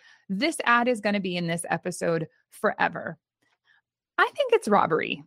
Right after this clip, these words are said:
to be honest. <laughs> I mean, it's kinda like if you rented a room in a house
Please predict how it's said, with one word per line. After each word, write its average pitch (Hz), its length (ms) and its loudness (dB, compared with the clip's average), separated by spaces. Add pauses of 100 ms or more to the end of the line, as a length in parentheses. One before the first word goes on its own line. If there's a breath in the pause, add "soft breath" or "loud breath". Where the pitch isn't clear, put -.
(100)
to - 80 -10
be 226 120 2
honest. - 680 0
<laughs> - 80 -6
I 294 120 8
mean, 320 240 2 (320 loud breath)
it's 285 160 0
kinda 453 320 0
like 285 300 4
if 208 140 -2
you 208 160 0
rented 190 340 2
a 330 80 -2
room 247 340 2
in 320 100 -4
a 392 100 -6
house 233 600 0